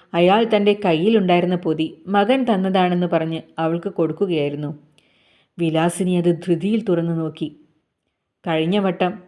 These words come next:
മോൻ കൊടുത്തയച്ച അതേ കസവ് പട്ടായിരുന്നു അതിൽ. തുടർന്ന് എന്താണ് നടക്കാൻ പോകുന്നതെന്ന് ആ പിതാവിനറിയാം. അയാൾ തല കുനിച്ചുകൊണ്ട് തൻ്റെ കസേരയിൽ കൂനിയിരുന്നു. പ്രതീക്ഷിച്ചതുപോലെ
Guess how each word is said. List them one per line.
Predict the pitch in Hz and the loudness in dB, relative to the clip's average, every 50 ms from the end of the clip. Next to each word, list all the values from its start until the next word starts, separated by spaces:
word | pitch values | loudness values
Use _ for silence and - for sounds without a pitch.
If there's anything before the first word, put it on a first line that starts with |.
| - | -8
മോൻ | 180 180 190 208 233 233 | -2 0 2 2 2 2
കൊടുത്തയച്ച | 226 - 196 175 175 175 170 190 175 175 170 175 202 - - - _ - | 2 2 2 2 0 0 0 0 2 2 0 0 -4 -8 -8 -8 _ -2
അതേ | 170 180 170 190 214 240 262 254 | -2 0 2 6 6 6 6 6
കസവ് | 254 202 180 - - 185 190 202 | 4 -2 -2 0 0 0 0 2
പട്ടായിരുന്നു | 196 190 185 190 185 160 151 156 151 156 156 | 0 0 0 0 0 0 0 -2 -4 -4 -6
അതിൽ. | 151 151 147 151 - - - _ _ _ _ _ _ _ _ _ _ _ _ _ _ _ _ _ - | -6 -6 -6 -6 -8 -10 -16 _ _ _ _ _ _ _ _ _ _ _ _ _ _ _ _ _ -2
തുടർന്ന് | 254 262 262 262 269 269 277 | 0 2 2 2 2 2 4
എന്താണ് | 262 226 208 220 240 254 277 262 254 247 | 4 4 4 2 4 4 4 4 6 4
നടക്കാൻ | 240 220 196 180 180 180 180 - 220 220 214 | 2 2 2 2 0 0 0 0 2 2 2
പോകുന്നതെന്ന് | 208 208 185 175 175 180 175 175 175 175 165 165 160 156 - - - - | 2 2 0 2 2 2 0 0 0 -2 -2 -2 -4 -6 -8 -10 -10 -6
ആ | 180 190 220 | -4 -2 -2
പിതാവിനറിയാം. | 226 - 202 160 147 160 156 160 170 185 175 160 147 139 139 147 143 135 - _ _ _ _ _ _ _ _ _ _ _ _ _ _ _ - | -2 -2 -2 -2 0 0 2 2 2 0 0 -2 -2 -2 -2 -2 -4 -6 -10 _ _ _ _ _ _ _ _ _ _ _ _ _ _ _ -10
അയാൾ | - 165 170 175 170 175 190 180 180 | -4 0 2 2 2 2 0 0 0
തല | - 170 170 196 | 2 4 4 4
കുനിച്ചുകൊണ്ട് | 208 202 185 175 170 170 - 180 170 170 165 160 156 - - - | 4 2 2 2 0 -2 -4 -4 -2 -2 -2 -2 -4 -6 -8 -8
തൻ്റെ | - 180 165 170 170 180 | -4 -4 -2 -2 -2 -2
കസേരയിൽ | 175 175 160 156 - - 175 175 170 170 170 175 170 170 | -2 -2 -4 -2 0 0 0 2 4 2 2 0 -2 -4
കൂനിയിരുന്നു. | - 180 170 165 165 175 185 190 175 156 151 147 151 151 151 147 - - _ _ _ _ _ _ _ _ _ _ _ _ _ _ _ _ - | -8 -6 -4 -4 -2 -2 -2 -2 -2 -4 -4 -4 -6 -6 -8 -10 -12 -16 _ _ _ _ _ _ _ _ _ _ _ _ _ _ _ _ -4
പ്രതീക്ഷിച്ചതുപോലെ | 175 160 156 170 185 180 - 202 185 - 208 190 202 185 185 180 170 170 | -4 0 2 2 2 2 0 -4 -2 0 0 0 2 2 2 2 2 0